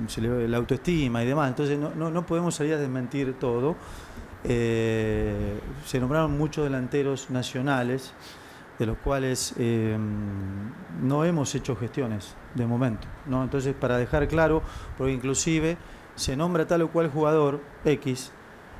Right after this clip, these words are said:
"Uy, habló mal de Barcelona, ¿cómo lo van a contratar?", y la gente como que se inquieta. Entonces, eh, realmente no, nos cuesta mucho salir a desmentir y no lo vamos a hacer.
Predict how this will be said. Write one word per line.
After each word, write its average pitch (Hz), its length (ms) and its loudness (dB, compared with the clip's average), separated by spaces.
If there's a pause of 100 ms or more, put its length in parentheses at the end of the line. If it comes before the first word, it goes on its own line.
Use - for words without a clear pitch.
(180)
"Uy, 185 280 4
habló 160 280 2
mal 160 160 0
de 151 80 2
Barcelona, 147 600 0
¿cómo 151 220 0
lo 139 100 2
van 143 140 0
a 139 80 -2
contratar?", 143 540 0
y 165 60 0
la 139 120 0
gente 202 240 -2
como 170 240 -4
que 151 100 -4
se 143 140 -6
inquieta. 139 540 -2 (380)
Entonces, 139 500 -2
eh, 117 440 2
realmente 156 580 2 (380)
no, 139 120 2
nos 139 220 0
cuesta 185 280 0
mucho 185 280 2
salir 135 320 2
a 139 80 4
desmentir 139 380 0
y 165 40 -2
no 139 120 -2
lo 143 100 -2
vamos 139 280 -6
a - 20 -2
hacer. 151 320 2